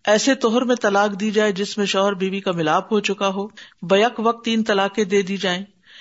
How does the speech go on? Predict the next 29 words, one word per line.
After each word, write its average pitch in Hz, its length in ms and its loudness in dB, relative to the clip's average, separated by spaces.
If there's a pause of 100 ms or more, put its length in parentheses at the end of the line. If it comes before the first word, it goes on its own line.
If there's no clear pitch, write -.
(220)
ایک 277 340 2
طہر 269 280 4
میں 254 160 2
ہی 262 160 2
الگ 185 160 2
الگ 240 340 2
موقع 220 380 2
پر 214 100 0
تین 208 240 -2
طلاقیں 185 440 -2
دے 180 160 0
دی 180 140 -6
جائیں، 170 260 -4 (520)
تو 226 100 0
یہ 269 220 4
طریقہ 254 340 2
کار 233 280 2
جو 233 200 0
ہے 254 140 0
یہ 262 140 0 (120)
حرام 170 280 0
ہے، 160 160 -10 (460)
تو 185 80 -4
خاوند 226 480 2
اس - 180 0
سے 269 160 2
گناہگار 175 440 2
ہوگا۔ 156 360 -4 (420)
لیکن 311 460 2